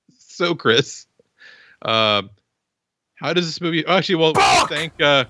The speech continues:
Speaker 2: Is that
Speaker 1: we
Speaker 2: right?
Speaker 1: should, kind of. I, I screwed up, though. I should say we should thank, uh, Brett
Speaker 2: Oh.
Speaker 1: Sontag,
Speaker 2: Oh,
Speaker 1: supposed
Speaker 2: yeah.
Speaker 1: alleged real cousin.
Speaker 2: Cousin Brett.
Speaker 1: And, uh, two-legged bringer of destruction.
Speaker 2: Yeah.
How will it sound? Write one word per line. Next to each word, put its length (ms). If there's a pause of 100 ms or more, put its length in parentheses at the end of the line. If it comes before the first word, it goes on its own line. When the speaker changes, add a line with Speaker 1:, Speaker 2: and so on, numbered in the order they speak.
(120)
Speaker 2:
Is 80
that 140
Speaker 1:
we 80
Speaker 2:
right? 200
Speaker 1:
should, 160 (840)
kind 240
of. 200
I, 200 (180)
I 120
screwed 300
up, 140
though. 120
I 140
should 180
say 160
we 140
should 200
thank, 380
uh, 360
Brett 240
Speaker 2:
Oh. 20
Speaker 1:
Sontag, 560 (500)
Speaker 2:
Oh, 60
Speaker 1:
supposed 260
Speaker 2:
yeah. 100
Speaker 1:
alleged 280
real 240
cousin. 440
Speaker 2:
Cousin 380
Brett. 240 (680)
Speaker 1:
And, 240
uh, 240 (320)
two-legged 440 (240)
bringer 200
of 60
destruction. 520 (180)
Speaker 2:
Yeah. 220